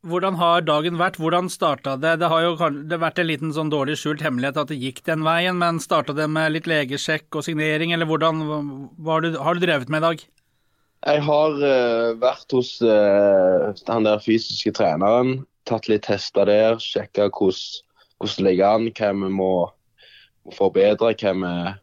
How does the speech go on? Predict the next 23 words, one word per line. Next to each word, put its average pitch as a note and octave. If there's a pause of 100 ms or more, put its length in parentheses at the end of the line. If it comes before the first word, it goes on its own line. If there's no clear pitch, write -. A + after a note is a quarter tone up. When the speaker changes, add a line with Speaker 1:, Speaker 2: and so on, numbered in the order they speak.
Speaker 2:
vi F#2+
må G2
jobbe G#2+
med. C#3 (100)
Eh, G2
og F2
så A2+
var G#2
det G2+ (760)
rett -
inn A2
til F2+ (440)
det F#2
medisinske, A2+ (260)
og E2+
få -
ta G2+
litt F#2+
blodprøver G#2
og E2+
litt, -
eh, F2
hjerterytme F#2+